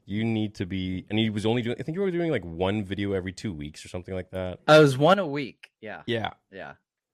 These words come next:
Speaker 1: But they were, like, really nice, intricate,
Speaker 2: Yeah.
Speaker 1: detailed videos.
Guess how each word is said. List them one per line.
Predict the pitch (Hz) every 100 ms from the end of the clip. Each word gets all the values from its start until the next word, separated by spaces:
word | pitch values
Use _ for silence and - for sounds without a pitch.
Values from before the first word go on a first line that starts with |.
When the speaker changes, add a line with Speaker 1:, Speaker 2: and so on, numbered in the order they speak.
| _
Speaker 1:
But | 113 -
they | 113
were, | 107
like, | 101 92 95
really | 95 117 113 98 85 73 - _ -
nice, | 95 92 85 80 - -
intricate, | 101 101 - 87 87 80 85
Speaker 2:
Yeah. | 139 -
Speaker 1:
detailed | - 95 82 78
videos. | 78 85 78 60 - -